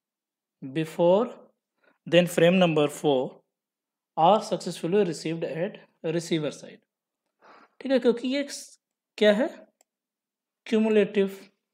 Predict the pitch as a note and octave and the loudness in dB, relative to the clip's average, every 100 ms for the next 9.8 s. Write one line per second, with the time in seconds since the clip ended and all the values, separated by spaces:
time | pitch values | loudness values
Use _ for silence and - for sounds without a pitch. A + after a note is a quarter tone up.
0 | _ _ D#3 D#3+ C#3 C3 A#2 G#2+ - C#3 | _ _ -10 -6 -6 -6 -8 -10 -20 _
1 | _ _ _ _ - - _ _ _ - | _ _ _ _ -20 -20 _ _ _ -4
2 | F#3 F#3+ F#3+ A#3 G3 F#3+ F3+ F#3 G3 G3 | 0 2 2 -2 -4 -2 0 0 -2 -2
3 | F#3 E3+ E3+ D#3+ C#3+ B2 - A#2 A#2+ C3+ | -6 -2 -4 -2 -4 -6 -12 -14 -12 -14
4 | - F#3 G#3 F#3 C3+ C3 D#3 G#3+ G#3 E3+ | -8 -6 -4 -6 -8 -6 -6 -6 -6 -8
5 | E3 E3+ E3+ - E3+ E3+ F#3 A#3 A#2+ C3 | -6 -8 -10 -8 -8 -4 -6 -6 -8 -6
6 | D#3+ D#3+ - - _ - C3 D3+ G#3 G#3+ | -6 -8 -12 -12 _ -14 -10 -4 -2 -2
7 | E3+ C3 D3 E3 B2 - A3 G#3 F#3 - | -6 -8 -8 -10 -16 -8 -6 -4 -4 -6
8 | C3 A#2+ A#2+ G3+ F#3+ - C#3 C3 D#3 - | -10 -8 -6 -4 -4 -6 -8 -6 -8 -10
9 | C3+ C3+ D3+ - A#2+ A2+ D3 A#3+ | -12 -12 -12 -12 -12 -12 -14 -14